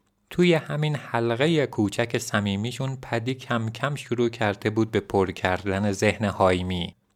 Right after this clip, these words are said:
از گزینه‌های وحشتناکی که می‌تونن سر شوهر متجاوزش بیارن. مثلاً از یه کوهی جایی پرچ پایین. یا وایسا ببینم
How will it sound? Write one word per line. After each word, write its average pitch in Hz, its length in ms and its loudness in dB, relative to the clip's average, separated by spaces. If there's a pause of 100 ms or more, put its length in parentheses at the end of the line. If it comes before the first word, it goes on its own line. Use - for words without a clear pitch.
(160)
از 87 360 -4 (120)
گزینه‌های 95 960 0
وحشتناکی 107 760 0
که 113 120 -2
می‌تونن 107 580 -2
سر 104 300 -4
شوهر 98 540 0
متجاوزش 98 880 0
بیارن. 87 640 -4 (540)
مثلاً 92 600 -2
از 92 140 -4
یه 101 160 2
کوهی 104 680 2
جایی 101 360 4
پرچ 98 500 -2
پایین. 90 540 -4 (460)
یا 92 140 0
وایسا 101 360 0
ببینم 113 480 0